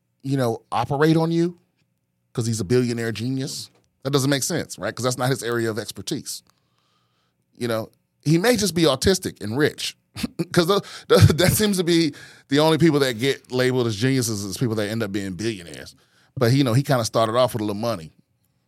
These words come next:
you know? So it's like, I, that doesn't mean he's an expert in all things. I,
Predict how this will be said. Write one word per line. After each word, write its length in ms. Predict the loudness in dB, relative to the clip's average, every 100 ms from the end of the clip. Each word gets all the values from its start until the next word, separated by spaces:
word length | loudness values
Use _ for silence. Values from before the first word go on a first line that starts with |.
| _ _ -18
you 140 | -14
know? 220 | -14 -16 -18 -2
So 160 | 0
it's 100 | 2
like, 180 | 0 -2 _ _ _ _ _ _ _ -6
I, 100 | -6 -4
that 160 | -6 -2
doesn't 240 | -2 -2 -2
mean 220 | -2 0
he's 160 | -2
an 100 | -4 -8
expert 380 | -10 -4 -2 -2
in 100 | -4
all 280 | -4 -4
things. 680 | -6 -10 -12 -14 _ -20 _ _ _
I, 60 | -6